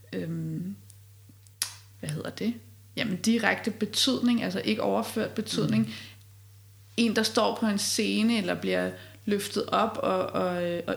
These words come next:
Speaker 1: idoliseret på en eller anden måde, og at det, der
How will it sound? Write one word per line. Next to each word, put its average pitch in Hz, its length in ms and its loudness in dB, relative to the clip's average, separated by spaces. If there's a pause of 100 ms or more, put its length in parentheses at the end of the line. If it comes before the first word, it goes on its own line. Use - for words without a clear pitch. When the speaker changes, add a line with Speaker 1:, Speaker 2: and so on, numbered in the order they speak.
Speaker 1:
idoliseret 202 840 0
på 208 60 0
en 196 100 0
eller 196 140 0
anden 190 140 0
måde, 190 380 0 (1400)
og 190 260 0
at - 300 -4 (340)
det, 220 200 4 (320)
der 196 100 2